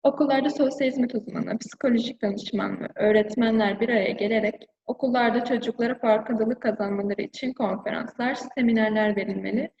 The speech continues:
ve hem ailelere hem de öğrencilere yönelik danışmanlık gibi hizmet çalışmaları yürütülmelidir.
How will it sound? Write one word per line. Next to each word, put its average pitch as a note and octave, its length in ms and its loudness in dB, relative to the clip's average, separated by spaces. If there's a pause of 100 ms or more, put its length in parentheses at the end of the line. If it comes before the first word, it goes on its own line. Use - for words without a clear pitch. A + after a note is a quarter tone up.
(300)
ve D4+ 40 4
hem D4+ 240 2
ailelere G3+ 520 0
hem C#4+ 200 0
de C#4 60 4
öğrencilere G#3 680 0
yönelik G3 440 -2
danışmanlık A#3 680 0
gibi G#3+ 280 -2
hizmet B3+ 320 -4
çalışmaları G3+ 640 -4
yürütülmelidir. A3 760 -6